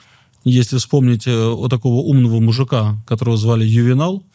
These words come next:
то он озвучил известнейший принцип, э, контроля человечества: «Разделяй и властвуй».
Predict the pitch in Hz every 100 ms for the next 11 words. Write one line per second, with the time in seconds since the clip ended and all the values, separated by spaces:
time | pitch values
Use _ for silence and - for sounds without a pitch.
0 | _ _ _ _ _ _ - - - 147
1 | 127 110 139 - 110 101 120 135 110 104
2 | - 104 104 120 151 - 107 - _ -
3 | - _ _ - - 107 104 101 117 110
4 | 117 135 139 120 110 - - - 120 101
5 | - - 98 98 62 110 110 113 131 139
6 | 107 90 - -